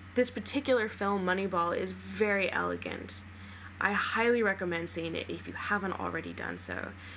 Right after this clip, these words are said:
There's a lot of really beautiful, quiet moments in this film. It's no surprise that it got a Best Picture nomination, in my opinion. All the acting and the writing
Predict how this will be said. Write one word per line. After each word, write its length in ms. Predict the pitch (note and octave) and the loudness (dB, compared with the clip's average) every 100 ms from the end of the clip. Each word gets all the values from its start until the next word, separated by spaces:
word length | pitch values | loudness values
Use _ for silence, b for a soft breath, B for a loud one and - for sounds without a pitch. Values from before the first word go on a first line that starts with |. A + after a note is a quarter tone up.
| B - | B 0
There's 440 | G3+ G3 F#3+ - - - - | 2 2 0 -2 -6 -16 0
a 80 | G3 | 2
lot 240 | G3+ G#3+ A3 | 6 6 4
of 160 | G3+ | 2
really 240 | A#3 B3 A3 | 2 2 -2
beautiful, 1040 | F#3 G3+ A3+ A3 - G#3 G3+ G3 G3 F#3+ B B B B B - | -2 0 0 0 -2 0 2 2 0 -2 B B B B B -14
quiet 580 | - - A#3 A3 G#3 F#3 | -8 2 4 6 2 2
moments 440 | F#3 F#3+ F#3 F#3 | 2 2 0 -2
in 220 | - F3+ | -2 -2
this 280 | F3 F3+ - | 0 0 -2
film. 460 | - F3 E3+ F3 - B B B B | 0 0 0 -4 -8 B B B B
It's 180 | - G3+ | 0 2
no 380 | A3+ A3 G#3 G3+ | 4 6 4 4
surprise 560 | - F#3+ F#3+ F#3 A3 A3+ | 0 0 4 6 6 4
that 100 | G3+ | 2
it 80 | |
got 160 | G3+ G3 | 4 2
a 60 | F#3+ | 2
Best 260 | F#3+ - | 0 0
Picture 320 | G#3+ G3+ A3 | -2 0 0
nomination, 880 | G#3+ G3 F#3 F3+ F3+ - G3+ G3+ - - | 2 2 2 0 0 0 0 -2 -4 -6
in 280 | - F#2+ F#2+ | -6 -4 -2
my 140 | F#2+ | -2
opinion. 600 | G2 F#2+ F2+ E2+ F#2+ F#2 F2+ B B B | -2 -4 -4 -4 -4 -4 -8 B B B
All 480 | F#3+ G#3 G#3+ G#3+ G#3 | 8 8 8 4 2
the 280 | G3+ G3 - | 0 -2 4
acting 540 | F#3+ F#3+ - G3 F#3+ F#3+ | 4 4 0 -2 -2 0
and 180 | G3 G3 | 0 0
the 60 | |
writing 580 | F#3+ F#3 F3+ F3+ F3 | 0 2 2 0 -2